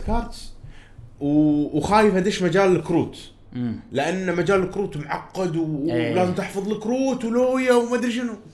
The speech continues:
Speaker 1: فذاك اليوم دشيت ولا عليها discount.
Speaker 2: مم.
Speaker 1: كان أخمطها شي وأنا ما أدري شو الطبخ
Speaker 2: مم.
Speaker 1: أصلًا. لعبتها، اللعبة بسيطة، يعني لعبة كروت بسيطة. ما فيها تعقيد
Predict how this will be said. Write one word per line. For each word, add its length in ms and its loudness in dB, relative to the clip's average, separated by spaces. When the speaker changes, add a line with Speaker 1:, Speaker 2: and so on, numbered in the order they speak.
Speaker 1:
فذاك 480 -4
اليوم 220 -2
دشيت 520 -8
ولا 320 -6
عليها 220 -4
discount. 500 -6
Speaker 2:
مم. 220 -6
Speaker 1:
كان 200 -10
أخمطها 500 -6
شي 180 -8
وأنا 160 -6
ما 80 -8
أدري 100 -6
شو 100 -12
الطبخ 340 -8
Speaker 2:
مم. 100 -2
Speaker 1:
أصلًا. 220 -6
لعبتها، 400 4
اللعبة 260 4
بسيطة، 460 4
يعني 220 -2
لعبة 200 0
كروت 320 -4
بسيطة. 440 -2
ما 160 2
فيها 240 0
تعقيد 540 -4